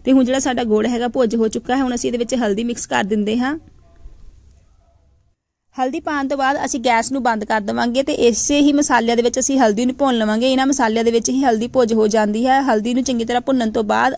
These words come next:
ਅਸੀਂ ਸਾਰੀ ਜਿਹੜਾ ਇਹ ਮਸਾਲਾ ਹੈਗਾ ਅੰਬਾਂ ਦੇ ਵਿੱਚ ਮਿਕਸ ਕਰ ਦੇਵਾਂਗੇ। ਇੱਕ ਵੱਡੇ ਟੱਬ ਦੇ ਵਿੱਚ ਅਸੀਂ ਅੰਬ ਕੱਢ ਕੇ ਰੱਖ ਲਵਾਂਗੇ, ਉਹਦੇ ਵਿੱਚ ਹੀ ਅਸੀਂ ਮਿਕਸ ਕਰਾਂਗੇ। ਕੜਾਹੀ ਦੇ ਵਿੱਚ ਨਹੀਂ ਅੰਬਾਂ ਨੂੰ ਪਾਵਾਂਗੇ, ਟੱਬ ਦੇ ਵਿੱਚ ਅਸੀਂ ਮਸਾਲਾ ਪਾ ਦੇਵਾਂਗੇ। ਇਹ ਸਾਰਾ ਮਸਾਲਾ ਚੰਗੀ ਤਰ੍ਹਾਂ ਮਿਕਸ ਕਰ ਦੇਵਾਂਗੇ। ਜੇਕਰ ਇਹਦੇ ਵਿੱਚ ਸਾਨੂੰ ਤੇਲ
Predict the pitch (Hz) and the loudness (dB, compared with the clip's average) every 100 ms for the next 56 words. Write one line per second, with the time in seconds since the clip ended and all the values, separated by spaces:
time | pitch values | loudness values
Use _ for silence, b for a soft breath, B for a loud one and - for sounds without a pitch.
0 | 226 254 294 - B B B B - 240 | -2 -2 -2 -4 B B B B 2 4
1 | 269 294 285 285 262 269 254 220 233 240 | 4 2 0 2 0 0 0 0 0 0
2 | 226 262 226 220 226 240 254 220 - 247 | 0 0 2 2 0 0 -2 -4 -2 0
3 | 220 240 247 269 277 269 226 233 233 214 | 0 -2 -2 -2 0 0 0 0 -2 0
4 | 226 233 262 254 247 226 214 240 214 247 | -2 -2 -4 -4 -4 -4 -4 -6 -4 -4
5 | 254 240 226 220 220 262 269 254 254 226 | -4 -6 -6 -6 -4 -4 0 0 0 -2
6 | 247 262 262 233 208 - 233 233 247 254 | 0 0 0 -4 -6 -4 -4 -4 -6 -4
7 | 226 220 247 247 226 233 247 247 262 262 | -2 -2 -4 -4 -4 -2 -2 -2 -2 -4
8 | 254 269 311 285 233 226 240 247 285 277 | -4 -6 -4 -2 -2 -2 -4 -2 -4 -4
9 | 262 240 214 214 202 185 185 185 196 226 | -6 -6 -6 -6 -8 -8 -8 -10 -10 -14
10 | B B B B - 262 269 285 302 269 | B B B B -6 0 2 2 0 0
11 | 262 269 262 285 277 233 226 - 247 214 | 0 -2 -2 0 0 -2 -6 -2 -2 -2
12 | 233 233 262 226 226 262 262 269 262 262 | -6 -4 -2 -2 -2 -2 -2 0 0 0
13 | 262 285 240 240 247 233 | -2 -4 -6 -4 -4 -2